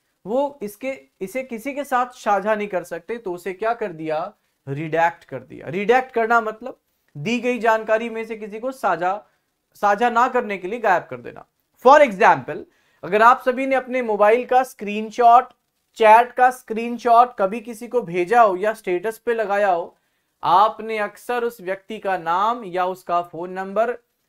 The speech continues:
मिटा दिया है, ब्लर कर दिया है या उसे आपने कलर कर दिया है, ताकि मैसेज तो पहुंच जाए लोगों के पास, परंतु ये पता ना चले कि ये स्क्रीनशॉट या ये कन्वर्सेशन आपकी किसके साथ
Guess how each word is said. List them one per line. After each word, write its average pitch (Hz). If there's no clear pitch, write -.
मिटा 175
दिया 214
है, 214
ब्लर 175
कर 202
दिया 202
है 214
या 226
उसे 254
आपने 214
कलर 214
कर 185
दिया 135
है, 120
ताकि 262
मैसेज 196
तो 311
पहुंच 269
जाए 196
लोगों 208
के 247
पास, 190
परंतु 220
ये 233
पता 214
ना 202
चले 202
कि 214
ये 202
स्क्रीनशॉट 190
या 180
ये 175
कन्वर्सेशन 165
आपकी 160
किसके 165
साथ 139